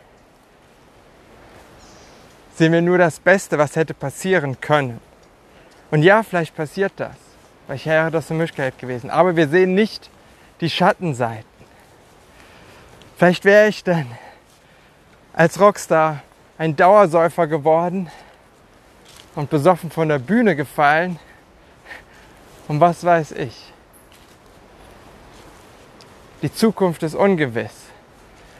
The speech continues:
Das, was hätte passieren können, anders ist ungewiss. Und jetzt kommt eine spannende Frage und Theorie. Was ist, wenn wir immer die beste Entscheidung getroffen haben?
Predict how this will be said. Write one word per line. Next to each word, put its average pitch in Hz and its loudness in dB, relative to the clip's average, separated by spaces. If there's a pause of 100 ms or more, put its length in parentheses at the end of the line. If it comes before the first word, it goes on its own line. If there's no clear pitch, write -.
(140)
Das, 185 2
was 170 0
hätte 180 -4
passieren 180 -4
können, 165 -6
anders 185 -2
ist 151 -14
ungewiss. 139 -2 (1300)
Und - -10
jetzt 160 2
kommt 202 0
eine 175 -2
spannende 175 0
Frage 156 -2
und 147 -4
Theorie. 160 -2 (800)
Was 175 2
ist, 147 -6 (1200)
wenn 180 2
wir 180 -2
immer 185 -2
die 151 -4
beste 160 -2
Entscheidung 147 -6
getroffen 123 -12
haben? 127 -12